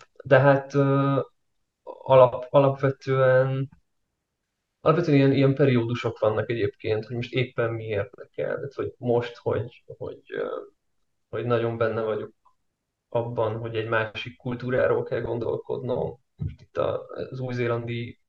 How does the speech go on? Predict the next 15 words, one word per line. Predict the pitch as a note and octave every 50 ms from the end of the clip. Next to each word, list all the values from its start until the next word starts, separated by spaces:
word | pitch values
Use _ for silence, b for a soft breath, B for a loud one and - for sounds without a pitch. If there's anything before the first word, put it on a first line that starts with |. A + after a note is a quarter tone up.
| _ _
projektemre | - C3 A#2+ A2+ A2+ - - B2 B2 B2 A#2
gondolok, | A#2 A#2+ A#2+ A#2 G#2+ A#2 A#2+ -
amin, | - A#2+ A#2+ A2 A2 A#2+ _ -
amin | - B2 B2 A#2
dolgozom | A#2 A#2+ A#2+ A#2+ A#2 A2 A2+
az | A#2
ösztöndíj, | A#2+ G#2+ G#2+ - - - A#2+ A#2+ A#2 A#2+ B2 - _ _ _ _ _ _
az, | - A#2 A2+ - -
az | C3 B2+
ösztöndíj | B2 B2 - C3 B2 B2 A#2+ A#2+ A#2+ A#2+ _
alatt. | _ - A#2 B2 - - - - _ _ _ _ _ _ _ _ _ _ _ _ _ _ _ _ _
Ö, | - A#2 A#2 A2+ A#2 A#2 A#2 A#2 A#2 A2+ -
emiatt | - C3 C3 B2+ A#2 B2
nagyon | B2 A#2 A#2 A2+
sokat, | - - - A#2 - B2+ A#2 A#2+ -